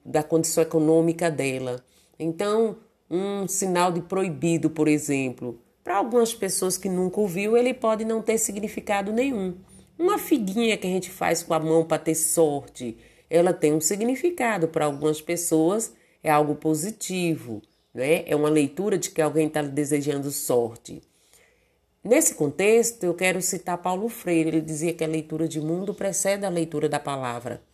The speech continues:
Ou seja, antes mesmo da gente aprender a decodificar palavras através das letras, a gente primeiro lê o mundo. A gente entende se uma panela está quente,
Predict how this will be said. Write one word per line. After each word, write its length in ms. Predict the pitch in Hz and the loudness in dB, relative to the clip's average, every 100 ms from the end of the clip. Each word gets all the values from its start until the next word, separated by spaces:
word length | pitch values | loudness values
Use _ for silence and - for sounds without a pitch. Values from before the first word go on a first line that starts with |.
| _ _ _ | _ _ _
Ou 160 | - 285 | -2 2
seja, 640 | - 175 156 139 139 120 - _ _ _ | 2 4 4 4 0 -4 -6 _ _ _
antes 320 | 415 427 311 | -4 0 -2
mesmo 300 | 214 208 185 | 2 0 0
da 120 | 185 | -2
gente 200 | 165 170 | -2 -2
aprender 380 | 170 165 160 160 | -2 -2 0 0
a 40 | 156 | 0
decodificar 840 | 143 175 175 160 156 - - 156 | -2 -6 -4 -6 -6 -10 -8 -8
palavras 580 | - 143 143 160 156 147 | -6 -6 -2 -2 -2 -2
através 440 | 143 147 143 143 | -4 -4 -4 -4
das 240 | 135 131 147 | -4 -6 -2
letras, 560 | 160 190 185 143 - _ _ _ | -2 -2 -4 -6 -8 _ _ _
a 60 | 165 | -8
gente 140 | 202 | -8
primeiro 340 | - 214 220 | -2 0 2
lê 140 | 208 220 | 2 2
o 100 | 240 | 4
mundo. 640 | 226 208 196 160 151 - - _ _ | 2 0 0 0 -2 -2 -14 _ _
A 140 | - | -2
gente 300 | 165 185 185 | 0 0 -2
entende 420 | 180 175 175 170 | -4 0 2 2
se 480 | 170 - 170 165 - _ | 0 0 0 -2 -6 _
uma 140 | 156 147 | -6 2
panela 380 | 160 156 156 | 4 4 2
está 280 | 151 - 175 | 0 -2 -4
quente, 800 | 175 - 160 151 156 156 143 143 | -4 -2 0 2 0 -2 -4 -4